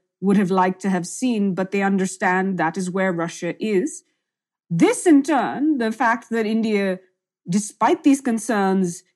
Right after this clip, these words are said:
continues to maintain this relationship with Russia, is, however, affecting the U S India relationship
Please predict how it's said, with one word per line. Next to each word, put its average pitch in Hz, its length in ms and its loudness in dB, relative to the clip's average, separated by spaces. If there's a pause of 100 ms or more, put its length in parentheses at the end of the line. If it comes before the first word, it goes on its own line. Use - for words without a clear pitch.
(120)
continues 214 440 0
to 208 80 -2
maintain 196 400 2
this 262 200 0
relationship 185 640 -2
with 165 120 -4
Russia, 214 520 0 (500)
is, 302 380 6
however, 226 480 2
affecting 214 560 -2
the 196 80 2
U 185 160 2
S 180 200 -2
India 311 280 6
relationship 180 800 -4